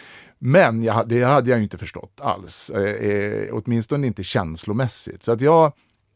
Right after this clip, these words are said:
successivt så landade jag ganska hårt i, i liksom, eh,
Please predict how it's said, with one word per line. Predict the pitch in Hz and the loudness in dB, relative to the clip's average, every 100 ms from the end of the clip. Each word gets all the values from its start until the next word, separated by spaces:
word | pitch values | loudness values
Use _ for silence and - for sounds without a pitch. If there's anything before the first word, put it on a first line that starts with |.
| _ _ _ _ _ - - | _ _ _ _ _ -20 0
successivt | - 185 165 120 107 | 2 2 0 -2 -2
så | 113 | 0
landade | 113 123 101 107 131 104 | 2 2 2 2 0 0
jag | 92 | -2
ganska | 95 - 90 | -4 -6 -8
hårt | - 147 - - - - | -4 -4 -6 -16 -14 -10
i, | 101 95 95 101 | -8 -8 -6 -6
i | 92 | -6
liksom, | 95 - 92 92 95 | -8 -8 -8 -8 -10
eh, | 98 - | -10 -12